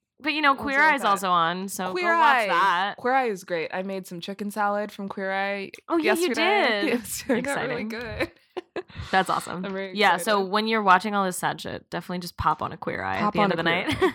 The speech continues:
Speaker 2: Definitely.
Speaker 1: Definitely
Speaker 2: Please do it.
Speaker 1: recommend doing that for
Speaker 2: Um,
Speaker 1: sure.
Speaker 2: yeah, definitely.
Speaker 1: So uplifting.
Speaker 2: Um, we'll talk about it next week.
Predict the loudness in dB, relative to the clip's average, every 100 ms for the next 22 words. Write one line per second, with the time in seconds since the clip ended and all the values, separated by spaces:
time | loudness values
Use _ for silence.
0 | 0 -2 0 0 0 -2 -8 -4 0 2
1 | 2 2 4 4 4 4 2 0 0 0
2 | 0 4 4 4 0 -8 -20 -4 0 2
3 | 2 2 2 0 -2 -8 2 4 4 -2
4 | _ -2 0 0 -2 -8 -16 _ -8 -2
5 | 0 -2 -6 -4 -6 -6 -12 -10 -4 -2
6 | -2 -4 -10 _ -4 -2 -2 -2 -4 -6
7 | -10 -8 -6 -6 -10 -20